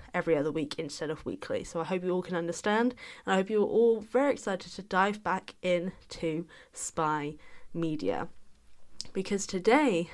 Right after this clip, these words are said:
we are jumping right back into the Gallagher Girls book series with book two,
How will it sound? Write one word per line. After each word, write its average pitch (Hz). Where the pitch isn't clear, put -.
we 202
are 185
jumping 202
right 226
back 214
into 214
the 175
Gallagher 214
Girls 208
book -
series 202
with 180
book -
two, 196